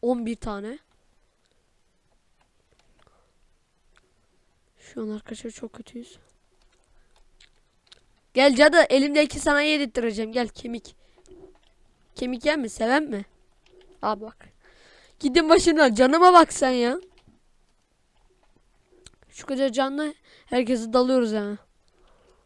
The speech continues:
Bak abi dalışmak istemiyorum. Adam kafamı gözümü kaparacak.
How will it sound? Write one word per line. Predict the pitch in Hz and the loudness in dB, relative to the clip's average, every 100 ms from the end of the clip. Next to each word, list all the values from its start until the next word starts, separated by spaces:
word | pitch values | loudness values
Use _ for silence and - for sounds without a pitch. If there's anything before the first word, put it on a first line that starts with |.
| _ 370 _ _ _ _ _ - _ _ _ _ _ _ _ _ _ _ _ _ _ _ _ | _ _ _ _ _ _ _ -20 _ _ _ _ _ _ _ _ _ _ _ _ _ _ _
Bak | 240 - - | -10 -8 -4
abi | 240 254 240 | 0 0 0
dalışmak | 196 226 240 262 262 | 0 0 -2 -4 -6
istemiyorum. | - 285 277 233 240 - _ _ _ _ _ _ _ - - - - - - | -2 -2 0 -2 -4 -10 _ _ _ _ _ _ _ -20 -20 -20 -20 -20 -12
Adam | 233 262 247 | -4 -2 2
kafamı | 254 269 311 277 | 2 4 2 4
gözümü | 285 262 294 | 4 4 4
kaparacak. | 285 277 285 277 285 320 - | 6 8 8 8 8 6 4